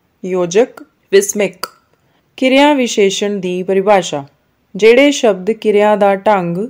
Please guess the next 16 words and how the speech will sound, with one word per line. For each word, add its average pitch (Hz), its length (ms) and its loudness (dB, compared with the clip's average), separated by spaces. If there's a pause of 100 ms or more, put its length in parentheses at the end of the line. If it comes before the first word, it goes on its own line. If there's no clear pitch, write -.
ਸਮਾਂ, 180 580 -4
ਸਥਾਨ 175 600 -6 (160)
ਆਦਿ 175 400 -2
ਦੱਸ 156 420 -4
ਕੇ 165 480 -8 (120)
ਉਸ 190 240 -8
ਨੂੰ 220 240 -8
ਆਮ 175 300 -2
ਤੋਂ 214 220 -6
ਖਾਸ 180 560 0
ਬਣਾਉਣ, 143 380 -8 (180)
ਕਿਰਿਆ 269 320 0
ਵਿਸ਼ੇਸ਼ਣ 196 560 -6
ਅਖਵਾਉਂਦੇ 151 460 -10
ਹਨ। 143 220 -14 (220)
ਉਦਾਹਰਨ, 180 460 0